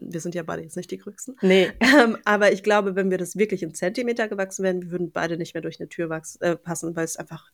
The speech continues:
Speaker 1: absurd ist, wie sehr man wachsen kann in so einer Selbstständigkeit.
Speaker 2: Ja. Und tatsächlich, klar hatte ich auch zwischendurch mal so 'n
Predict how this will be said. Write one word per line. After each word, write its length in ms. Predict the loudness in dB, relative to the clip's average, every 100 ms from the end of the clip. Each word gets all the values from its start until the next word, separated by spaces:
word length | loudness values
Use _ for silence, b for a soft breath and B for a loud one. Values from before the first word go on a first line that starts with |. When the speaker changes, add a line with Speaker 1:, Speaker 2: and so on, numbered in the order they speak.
| _
Speaker 1:
absurd 720 | -18 -14 -10 -10 -2 0 2 0
ist, 340 | -6 -6 -8
wie 220 | -6 -4
sehr 220 | -2 -2
man 180 | 0 -2
wachsen 300 | -4 -8 -12
kann 160 | -8 -6
in 80 | -6
so 80 |
einer 140 | -6 -4
Selbstständigkeit. 760 | -6 -6 -10 -10 -12 -12 -14 _ b b b b b b
Speaker 2:
Ja. 380 | 2 6 6 2 _ _ _ _ _ _ B B B B
Und 380 | 6 6 4 -4 _ _ _ _ _ _
tatsächlich, 920 | 0 2 6 4 4 2 2 -2 -12 _ _ _ _ _ _ _ _ -2
klar 280 | 6 6
hatte 140 | 6 -2
ich 140 | -6
auch 100 | -6
zwischendurch 480 | -6 -6 -4 -4 -2
mal 160 | 2 2
so 120 | 2
'n 420 | 0 0 -2 -8